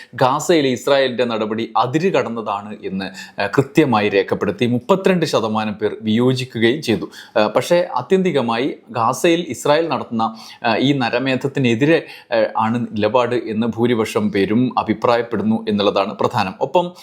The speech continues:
അതിൻ്റെ മറ്റു ചില വിശദാംശങ്ങൾ കൂടി നൽകുന്നുണ്ട്. അമേരിക്കൻ ജനത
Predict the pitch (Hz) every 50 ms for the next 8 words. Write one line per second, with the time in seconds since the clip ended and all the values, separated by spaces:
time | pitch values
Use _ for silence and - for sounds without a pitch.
0 | - - - 147 147 160 160 160 160 156 - 151 135 131 - - - 180 175 156
1 | 143 139 135 127 - 139 131 131 127 123 - 139 131 127 123 117 123 123 117 123
2 | - - 113 110 104 104 95 110 107 107 101 98 98 135 - - - - - -
3 | 127 127 135 143 147 147 139 - 151 143 139 - - - 139 135 135 127 113 107
4 | 107 101 110 120 110 110